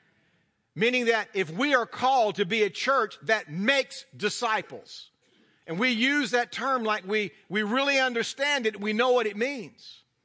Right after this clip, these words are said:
But discipleship has to begin with you and with me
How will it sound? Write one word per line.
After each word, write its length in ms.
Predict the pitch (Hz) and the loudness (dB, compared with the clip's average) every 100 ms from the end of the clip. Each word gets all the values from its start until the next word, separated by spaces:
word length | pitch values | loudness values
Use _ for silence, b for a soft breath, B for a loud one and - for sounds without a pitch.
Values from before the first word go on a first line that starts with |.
| b b b - | b b b -4
But 140 | 220 | -2
discipleship 880 | 214 - 233 240 277 254 - 226 208 | 0 0 2 2 2 -2 -2 -2 -2
has 380 | 175 240 247 - | -2 -2 -2 -4
to 120 | 220 | -6
begin 540 | 190 180 262 262 220 | -4 -4 0 0 0
with 180 | 185 165 | -2 -6
you 460 | 147 214 226 247 262 b b _ | -2 0 0 -2 -8 b b _
and 300 | 196 208 214 | -2 0 -2
with 180 | 208 214 | -6 -6
me 300 | 240 240 151 | -10 -10 -12